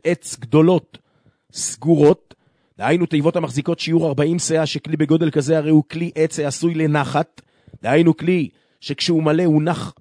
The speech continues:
במקומו מחמת כובדו ואינו מיטלטל, ועל כן אינו מקבל טומאה, והוא גם חוצץ בפני הטומאה, כיוון שדיני טומאה נלמדים משק, שהוא דבר המיטלטל מלא וריקן, ודבר שאינו מיטלטל, כשהוא מלא, אינו מקבל טומאה.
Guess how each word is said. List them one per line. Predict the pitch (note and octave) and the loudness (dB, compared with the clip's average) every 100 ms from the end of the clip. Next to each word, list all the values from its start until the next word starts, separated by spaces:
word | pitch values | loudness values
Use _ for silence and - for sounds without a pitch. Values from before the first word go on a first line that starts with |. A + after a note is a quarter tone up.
| - | -8
במקומו | D#3+ D#3+ D#3 D#3 E3+ | -6 -4 -4 -2 -2
מחמת | D#3 C3+ E3 | -4 -4 -6
כובדו | - D3 A#2 E3 | -2 -6 0 0
ואינו | D3 C#3+ D#3+ | 0 -2 -2
מיטלטל, | D#3+ E3 D3+ - F3 D3 | -2 -4 -4 -4 -4 -2
ועל | C#3 | -4
כן | C3 D#3+ | -4 -4
אינו | D#3 | -2
מקבל | D#3 D#3 D3 D3+ | -2 -2 -4 -2
טומאה, | D3+ D3 D#3+ G#2+ _ _ _ | -2 0 0 -2 _ _ _
והוא | G2+ B2+ | -4 0
גם | D3+ | 0
חוצץ | F3 D3+ E3 D3 | 0 -2 -2 -2
בפני | C#3 C#3+ | -4 -2
הטומאה, | C3+ C#3+ C3+ D3 | 0 0 -2 -4
כיוון | C#3+ C3 | -4 -6
שדיני | B2+ C3 D#3 | -6 -2 -2
טומאה | D#3 D#3+ D#3+ F#3 D#3 - _ _ _ _ | -2 -2 0 0 0 -4 _ _ _ _
נלמדים | A2 D3+ D3+ D3 F3 | -2 0 0 -2 -2
משק, | F3+ - - G#3 - - _ _ _ _ | -2 -4 -2 -4 -4 -20 _ _ _ _
שהוא | - C3+ | -10 -4
דבר | C3+ E3 | 2 2
המיטלטל | F3+ D#3+ D#3+ D3+ D#3 E3+ | 2 -2 -2 -2 0 -2
מלא | E3 D3+ D#3 | 0 0 0
וריקן, | D#3 D3 C#3 - C#3 D#3+ | 0 -2 -4 -2 -2 0
ודבר | C#3+ C3 D#3+ | -2 -2 -4
שאינו | D3 D#3 G3+ | -4 -4 -2
מיטלטל, | A3 - D3+ C#3 C#3+ D#3+ - _ | -2 -2 -2 4 4 4 0 _
כשהוא | - F3 | 2 4
מלא, | D3+ D3 C#3 E3 _ _ _ _ - | 4 4 2 0 _ _ _ _ 0
אינו | D3 E3+ | 2 2
מקבל | F3 E3+ D#3+ F3+ - _ _ _ | 2 0 0 0 -4 _ _ _
טומאה. | F#3 G3 | 0 2